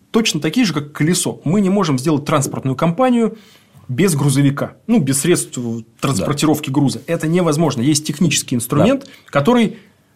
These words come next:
Speaker 1: делает возможным эту бизнес-модель. Трансатлантические перевозки невозможны либо без, э, каких-то морских лайнеров,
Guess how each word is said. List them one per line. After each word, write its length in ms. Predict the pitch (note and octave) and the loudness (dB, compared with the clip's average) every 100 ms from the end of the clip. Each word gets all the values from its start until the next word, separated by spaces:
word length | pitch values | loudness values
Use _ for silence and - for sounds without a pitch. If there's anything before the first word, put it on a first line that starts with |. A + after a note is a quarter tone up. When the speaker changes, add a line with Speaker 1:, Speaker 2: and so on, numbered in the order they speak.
| _ _ _ | _ _ _
Speaker 1:
делает 420 | C3 B2 F#3+ E3 | -4 2 4 4
возможным 800 | C#3+ D3+ C3 D#3+ A#3 F3+ C3+ G#2 - _ _ _ - | 4 2 2 2 2 2 0 -4 -12 _ _ _ -2
эту 260 | G3+ G3+ F#3+ | 0 2 2
бизнес-модель. 800 | C#3 C#3 C3 C#3 C3 C3 A2 - _ _ _ _ _ _ _ _ - - _ - | 2 0 -2 0 0 0 -2 -6 _ _ _ _ _ _ _ _ -20 -20 _ -2
Трансатлантические 1700 | E3 F3 D3+ C#3+ D3+ E3+ E3+ C#3 C#3+ E3 D3+ D#3+ C#3+ - - B2 A2+ | 2 2 2 0 2 0 -2 -2 0 0 -2 -4 -4 -6 -2 -2 0
перевозки 540 | C3 C#3 G3+ C4+ - | 2 2 2 0 0
невозможны 600 | C#3 E3+ D#3+ C#3+ D3+ B2 | 2 4 2 2 0 0
либо 220 | B2+ C3+ | 0 0
без, 400 | A#2 B2+ B2+ A2 - - - - | -2 0 0 -2 -8 -20 -18 -8
э, 160 | A#2 | -6
каких-то 540 | A2+ C#3 A#2+ - A#2 C#3 | -4 -6 -6 -4 -4 -4
морских 460 | C#3 C3 C#3 C#3+ D3+ | -4 -4 -2 -4 0
лайнеров, 440 | A#3 A#3+ A3+ A3+ | 2 4 2 -2